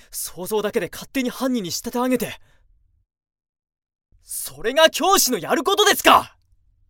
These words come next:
確かに、彼は真面目な生徒だとは言えない。でも、嘘をついたことは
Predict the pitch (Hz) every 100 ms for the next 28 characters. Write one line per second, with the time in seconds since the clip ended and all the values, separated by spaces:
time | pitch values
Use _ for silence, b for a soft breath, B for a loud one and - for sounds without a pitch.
0 | _ _ _ _ _ _ _ _ _ _
1 | _ _ _ _ - 127 - 85 - -
2 | _ _ _ _ _ - - 165 139 117
3 | 127 151 170 170 165 185 156 139 123 95
4 | 101 117 117 107 _ _ _ _ _ _
5 | _ _ _ _ _ _ 143 156 170 -
6 | - - - _ _ _ _ - 226 240
7 | 196 - 233 208 180 226 185